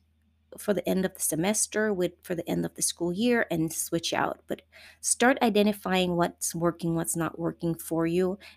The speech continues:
and start looking around to see what you might wanna replace it with. So again, uh, I think if you are stressed out, if it's not working, the first thing that I would suggest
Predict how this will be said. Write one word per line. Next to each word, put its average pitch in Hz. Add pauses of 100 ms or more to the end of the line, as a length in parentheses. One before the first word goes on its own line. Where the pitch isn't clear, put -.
and 170
start 170
looking 180
around 156
to 170
see 160
what 156
you 160
might 160
wanna 156
replace -
it -
with. - (680)
So -
again, 165 (1300)
uh, 175
I 180
think 190 (180)
if 220
you 214
are 175 (200)
stressed -
out, 175
if 190
it's -
not 165
working, 175
the 175
first 175
thing 175
that 160
I 160
would 156
suggest 156